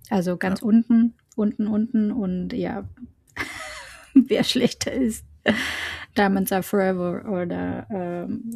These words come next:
Speaker 1: hier The Man with the Golden Gun, I don't know.
Speaker 2: Mhm.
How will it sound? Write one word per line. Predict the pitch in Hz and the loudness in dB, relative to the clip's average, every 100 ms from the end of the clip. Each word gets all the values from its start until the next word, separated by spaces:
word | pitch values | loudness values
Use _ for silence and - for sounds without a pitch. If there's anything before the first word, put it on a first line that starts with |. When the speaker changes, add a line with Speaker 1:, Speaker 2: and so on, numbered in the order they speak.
| 233 240 | -4 -4
Speaker 1:
hier | - 196 180 180 | 0 0 2 0
The | 185 | -2
Man | 180 180 180 | -2 -2 -2
with | 175 | -2
the | |
Golden | 185 180 175 185 175 | 0 -2 -2 0 0
Gun, | 170 170 170 160 _ _ _ - | 0 0 0 -4 _ _ _ -2
I | 175 | 0
don't | 156 151 - | 0 -2 -2
know. | - - - _ _ _ _ _ | -2 -4 -6 _ _ _ _ _
Speaker 2:
Mhm. | 98 95 87 98 | 2 2 2 -4